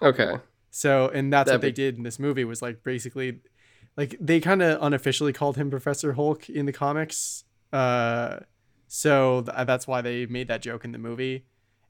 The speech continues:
Speaker 2: And, but to do that,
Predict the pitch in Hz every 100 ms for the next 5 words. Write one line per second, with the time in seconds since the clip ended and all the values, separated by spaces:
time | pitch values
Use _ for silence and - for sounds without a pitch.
0 | _ 147 143 131 131 135 127 - _ _
1 | _ _ - 160 160 160 113 - 139 196
2 | 117 82 -